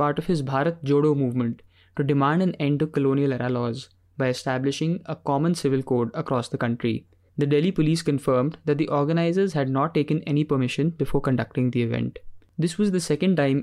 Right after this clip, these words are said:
in the last week that anti-Muslim slurs were chanted in the national capital. A Mahapanchayat, or congregation,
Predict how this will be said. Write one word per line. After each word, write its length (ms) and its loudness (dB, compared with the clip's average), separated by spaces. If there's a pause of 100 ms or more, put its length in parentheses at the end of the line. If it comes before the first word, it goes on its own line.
in 40 0
the 140 0
last 260 -2
week 340 -2
that 200 -2
anti-Muslim 640 0
slurs 480 0
were 100 -4
chanted 380 -2
in 80 2
the 80 0
national 420 -2
capital. 380 -4 (580)
A 100 -2
Mahapanchayat, 920 0
or 100 0
congregation, 800 0